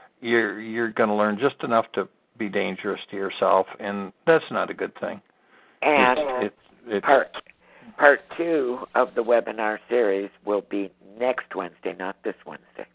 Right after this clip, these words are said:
Speaker 1: Yeah, a week from this Wednesday will be part two. Terry laid the groundwork to explain to everybody really in detail how all this stuff has kind of come about and everything. She's, she did an excellent job of laying the groundwork, 'cause you guys need to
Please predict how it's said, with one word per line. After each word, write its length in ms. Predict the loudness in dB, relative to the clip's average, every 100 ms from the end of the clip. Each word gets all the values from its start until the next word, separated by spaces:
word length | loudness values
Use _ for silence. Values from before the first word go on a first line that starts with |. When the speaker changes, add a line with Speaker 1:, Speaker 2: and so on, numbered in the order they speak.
| 0
Speaker 1:
Yeah, 200 | 0 2
a 80 | 2
week 220 | 2 0 0
from 160 | 0
this 120 | 0 2
Wednesday 460 | 2 2 0 2
will 160 | 2 0
be 160 | -2 -2
part 320 | 4 4 2
two. 280 | -4 -4 -8 -2
Terry 240 | 0 2
laid 220 | 2 0 0
the 60 |
groundwork 720 | 4 6 4 2 0 -2 -6 -20 _ _ _ _ -2
to 60 | -2
explain 500 | -2 2 2 4 2
to 40 |
everybody 440 | 2 2 0 0
really 340 | 2 4 4 2
in 140 | -4
detail 560 | -4 -6 -4 -2 0 2
how 240 | 6 6 6
all 220 | 2 0
this 100 | -4
stuff 200 | 0 0 0
has 100 | -10 -4
kind 220 | -2 -2
of 120 | -4 -2
come 180 | 2 2
about 420 | 6 4 4 0
and 80 | -8
everything. 460 | -8 -8 -10 -12 -14 -12
She's, 160 | -12 -12 -12
she 340 | -12 -12 -12
did 240 | -6 -6 -6
an 100 | 0
excellent 460 | 0 2 0 2
job 300 | 4 4 4
of 80 | 0
laying 240 | -2 -4 -4
the 40 |
groundwork, 600 | 0 2 0 0 -2 -2 -14 -20 -20 -20 _ -4
'cause 120 | -2
you 80 | 0
guys 220 | 2 2 2
need 300 | -2 0 0
to 120 | 0